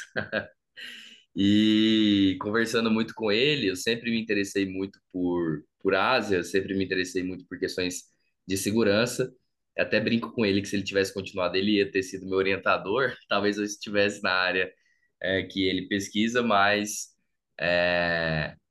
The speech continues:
é um prazer estar aqui hoje e nós tocamos essa agenda de pesquisa, né,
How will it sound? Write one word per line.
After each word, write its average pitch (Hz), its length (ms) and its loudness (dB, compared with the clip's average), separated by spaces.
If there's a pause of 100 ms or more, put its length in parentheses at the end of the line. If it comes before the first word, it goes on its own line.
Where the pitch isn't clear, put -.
(680)
é 80 80 -8
um 82 100 -6
prazer 95 380 0
estar 95 120 0
aqui 92 240 -4
hoje 110 400 0
e 90 340 -2
nós - 540 -4
tocamos 120 400 0
essa 107 240 0
agenda 98 340 0
de - 140 -10
pesquisa, 104 640 0
né, 92 340 -2